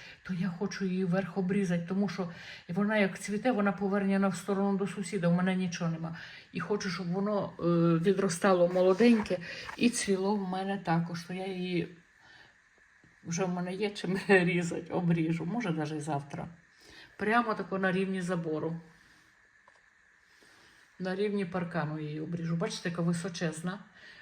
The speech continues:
Вже он така, як туя крайня, почти що. Дай таке, ба-, добренько, бажаю вам на цій ноті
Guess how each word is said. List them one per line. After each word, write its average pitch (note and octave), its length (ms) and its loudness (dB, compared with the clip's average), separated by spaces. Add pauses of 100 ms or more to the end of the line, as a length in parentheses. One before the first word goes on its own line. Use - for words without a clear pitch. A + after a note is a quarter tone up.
Вже G3 180 2
он G3 160 2
така, G3+ 240 -2
як G3 180 -2
туя E3+ 400 2
крайня, E3 420 -2
почти E3+ 360 -8
що. F3 220 -8 (2250)
Дай B3+ 200 6
таке, A#3 420 4 (200)
ба-, A3 260 -2
добренько, G3+ 560 2
бажаю G3+ 520 4
вам G3 280 4
на G3 120 6
цій G#3 240 2
ноті G3 480 0